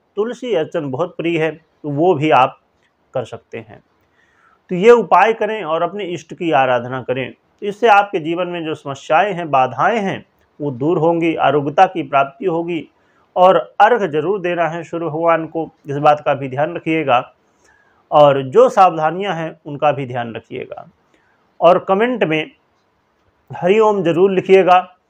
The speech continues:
और लिखने के साथ आपको बोलना भी है। और इस वीडियो को हर व्यक्ति तक शेयर करिएगा, जिससे पूरे मार्च के महीने में क्या स्थिति रहेगी,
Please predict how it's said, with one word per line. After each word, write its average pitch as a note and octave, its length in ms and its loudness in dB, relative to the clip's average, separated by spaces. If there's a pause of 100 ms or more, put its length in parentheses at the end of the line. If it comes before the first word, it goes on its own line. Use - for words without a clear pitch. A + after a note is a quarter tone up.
(380)
और D3+ 220 4
लिखने A3 320 -2
के G3 120 0
साथ D#3 280 2
आपको C3+ 420 -4 (220)
बोलना C3+ 340 0
भी E3 180 0
है। F3 260 -2 (720)
और F#3 120 4
इस A3 120 0
वीडियो G#3+ 280 2
को F#3+ 140 2
हर F3 240 2
व्यक्ति F3 220 -2
तक D3 200 -8
शेयर E3+ 240 -2
करिएगा, F#3 440 2
जिससे D3+ 300 -4
पूरे E3 300 -4
मार्च D#3 380 0
के E3+ 140 -6
महीने D3+ 320 -8
में D#3 120 -8
क्या F#3 220 0
स्थिति D#3+ 340 -6
रहेगी, F3 400 2